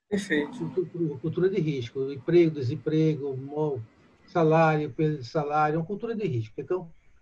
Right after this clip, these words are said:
Speaker 2: é, é, é, o, o, esse segundo momento da construção da hierarquia da comunidade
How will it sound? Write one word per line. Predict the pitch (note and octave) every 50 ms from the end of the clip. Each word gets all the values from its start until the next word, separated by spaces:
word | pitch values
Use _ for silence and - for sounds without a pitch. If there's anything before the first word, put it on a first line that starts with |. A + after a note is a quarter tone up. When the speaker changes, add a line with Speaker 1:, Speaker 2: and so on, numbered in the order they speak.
| _ -
Speaker 2:
é, | D#3+ - - D3 C#3 C3 - - D3+
é, | C#3+ - -
é, | D3 C#3 C#3 C#3 C#3 - - - _
o, | - E3+ D#3 - - G#3 F3+ F#3
o, | F3+ F3 E3
esse | F#3+ E3 -
segundo | - - F3+ E3 G3+ C4+ D4+ D4+ A#3+
momento | G3 G#3 F#3 D#3+ D#3 F3 G#3 A#3 A3+ F#3 - - C3 B2+ A#2+ A#2 - -
da | C3+ C#3+ C#3 B2+
construção | - D#3+ D#3+ - - - E3 D#3+
da | D#3+
hierarquia | D#3 D#3 D#3+ D#3 D3+ - - - - - D#3
da | D#3+ C#3+ C3+
comunidade | A#2 - - - C#3 - _ _ _ - - D3+ D#3+ F3 F#3 G#3 A3 -